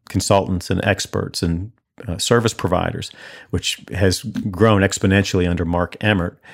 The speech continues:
The N C double A has spent hundreds of millions of dollars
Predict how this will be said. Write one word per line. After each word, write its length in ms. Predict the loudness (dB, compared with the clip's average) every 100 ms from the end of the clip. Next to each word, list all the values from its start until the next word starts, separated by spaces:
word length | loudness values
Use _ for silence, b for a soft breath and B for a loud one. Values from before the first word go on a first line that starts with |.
| B
The 240 | 2 2 4
N 140 | 2
C 140 | 2 2
double 340 | 2 2 4
A 200 | 4 2
has 220 | 0 -4
spent 360 | 0 0 0 -4 B
hundreds 760 | -12 -8 2 4 4 4 2 0
of 220 | -2 2
millions 800 | 4 6 6 6 6 4 0 -8 0
of 160 | 0 4
dollars 640 | 6 6 4 0 -4